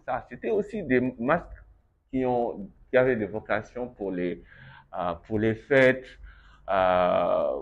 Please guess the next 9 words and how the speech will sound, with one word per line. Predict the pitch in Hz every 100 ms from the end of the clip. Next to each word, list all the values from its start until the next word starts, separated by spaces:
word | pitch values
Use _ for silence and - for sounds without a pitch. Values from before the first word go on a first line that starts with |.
| -
pour | - 110
les | 104
festivités, | 104 135 135 123 120 123 127 127 127 120
les | 101
baptêmes, | 90 113 117 135 123 127 127 - - - - -
euh, | 98 98 95 95 95 98 - -
la | 104 101 -
fête, | 143 135 131 - - 123
euh, | - 98 101